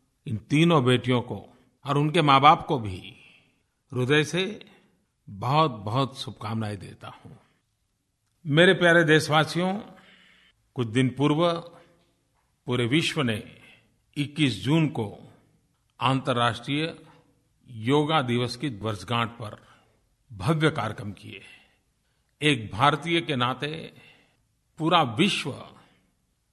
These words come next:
जब योगा से जुड़ता है, तब हम एहसास करते हैं जैसे दुनिया हमारे कल, आज और कल से जुड़ रही है। विश्व के साथ हमारा एक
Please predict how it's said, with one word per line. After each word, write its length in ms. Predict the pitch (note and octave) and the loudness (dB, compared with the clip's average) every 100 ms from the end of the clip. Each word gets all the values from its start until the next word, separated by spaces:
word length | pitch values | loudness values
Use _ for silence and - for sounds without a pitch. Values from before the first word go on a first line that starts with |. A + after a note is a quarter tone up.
| C#3 | -8
जब 260 | B2 B2 | -4 -2
योगा 360 | A#2+ B2+ C3+ D#3 | -2 0 2 2
से 180 | D3+ C3 | 2 -2
जुड़ता 360 | A#2+ C3 D#3 | -2 -4 -6
है, 360 | D3+ C#3+ F3+ - - _ _ _ _ | -6 -8 -10 -16 -20 _ _ _ _
तब 140 | C3+ A2+ | -4 -2
हम 220 | B2+ B2 | -2 -2
एहसास 460 | A2 - C3+ C#3 | -4 0 2 2
करते 300 | - A2+ G#2+ | -2 -6 -8
हैं 420 | E2+ F#2+ A2 G2+ - - _ _ _ _ _ C3 | -14 -12 -14 -16 -20 -20 _ _ _ _ _ -16
जैसे 300 | A2+ G2+ A#2 | -14 -10 -12
दुनिया 720 | F#2+ B2+ C#3 D3+ C#3+ D3 - - - _ _ _ _ _ _ - | -6 -4 -2 -2 -4 -8 -16 -20 -20 _ _ _ _ _ _ -10
हमारे 340 | A#2+ A#2+ A#2 | -4 -2 -2
कल, 500 | A#2 - C3+ C3+ C3 - - | -6 -4 -2 0 -4 -10 -6
आज 260 | A#2 A#2+ | -2 -2
और 220 | A#2 A2+ - | -2 -6 -6
कल 120 | B2+ | -6
से 240 | A2 B2+ | -6 -8
जुड़ 260 | G#2 G#2 G#2 | -8 -8 -10
रही 460 | F#2+ F#2+ - A2 - | -10 -14 -14 -18 -18
है। 120 | G2 - _ _ _ _ _ _ _ - | -20 -20 _ _ _ _ _ _ _ -6
विश्व 320 | B2+ D3+ F3 | -2 -2 -2
के 140 | D#3 E3 | -2 0
साथ 260 | C#3 F3+ | 2 2
हमारा 380 | D3+ C3 D#3 D#3+ | 2 -2 0 0
एक 420 | D3+ E3 F3+ - | 0 -2 -4 -12